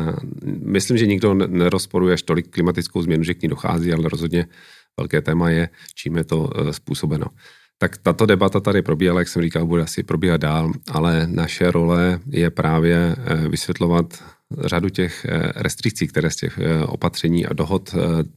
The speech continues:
evropských nebo celosvětových pro naše firmy vyplývají. To je jedna naše role. Eh, druhá role je, eh, podpora různých platform a asociací, které to téma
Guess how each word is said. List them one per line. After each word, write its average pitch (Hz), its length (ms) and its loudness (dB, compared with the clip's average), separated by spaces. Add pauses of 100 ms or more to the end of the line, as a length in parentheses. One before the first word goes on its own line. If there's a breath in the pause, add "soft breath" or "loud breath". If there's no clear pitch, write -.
(120)
evropských 80 400 -2
nebo 85 120 0
celosvětových 85 600 -2
pro 85 240 0 (500 soft breath)
naše 82 220 -2
firmy 92 300 2
vyplývají. 80 600 -2
To - 100 -2
je 80 60 2
jedna 80 220 2
naše 80 260 0
role. 87 260 0 (680 soft breath)
Eh, 82 400 0
druhá 87 280 2
role 87 240 2
je, 87 260 4 (100)
eh, 80 140 0
podpora 82 560 0 (440 soft breath)
různých 82 360 0
platform 82 640 2
a - 40 0
asociací, 82 840 -2
které 80 260 -2
to 82 120 -2
téma 82 400 2